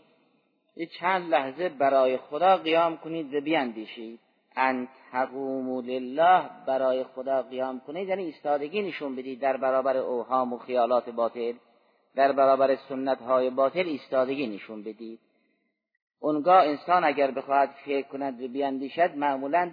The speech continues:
در حالت نشسته فکر می‌کند، حواسش جمع‌تر است، اما این حالت را قرآن قیام می‌داند.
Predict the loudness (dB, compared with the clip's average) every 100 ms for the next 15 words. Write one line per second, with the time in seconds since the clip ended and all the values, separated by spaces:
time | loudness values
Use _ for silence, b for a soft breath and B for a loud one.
0 | 0 2 2 -2 _ _ -4 2 2 2
1 | -2 -4 -4 -4 -4 -4 -4 -2 0 -4
2 | -4 -12 -8 -8 -10 -12 _ _ _ _
3 | _ -2 4 4 4 -2 0 0 2 0
4 | 2 4 2 -2 -4 -4 -2 2 4 4
5 | 2 0 0 2 2 2 0 4 6 4
6 | 0 -6 -6 -6 -8